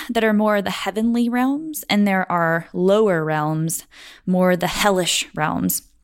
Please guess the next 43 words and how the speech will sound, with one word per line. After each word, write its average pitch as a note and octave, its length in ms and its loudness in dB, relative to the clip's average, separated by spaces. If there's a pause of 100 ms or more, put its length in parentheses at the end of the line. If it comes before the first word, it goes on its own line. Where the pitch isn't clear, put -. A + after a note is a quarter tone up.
(460)
There A#3 120 4
is D4 160 4
a D#4+ 100 2
distinct B3 460 0
hell G3 300 0
realm, C4+ 440 0 (340)
and G#3 300 0 (340)
um, F#3+ 480 0
hungry B3+ 340 2
ghosts A3 480 0
actually F#3 320 -4
have F#3 220 0
their E3+ 220 0
own F3+ 200 2
realm, D#3+ 420 0
and F#3+ 120 4
they're F3+ 260 0 (320)
on G#3 200 4
the, F3+ 400 2
the G3+ 100 2
visual F#3+ 560 2
of F3+ 160 -2
the F3+ 80 -2
Buddhist F3 380 0
wheel F3 280 2
of D#3 180 -2
life. E3 340 0 (160)
Hungry G3 320 2
ghosts E3 480 0
are E3 280 2
adjacent F3 680 0
to E3+ 180 2
the D#3+ 80 0
hell D3+ 280 0
realm. - 300 -2
So - 160 0
they're F3+ 220 4
one F#3+ 140 4
of G3 100 2
the F#3+ 100 4
lower E3+ 320 2
realms, D#3 460 -2
and, D#3 280 -2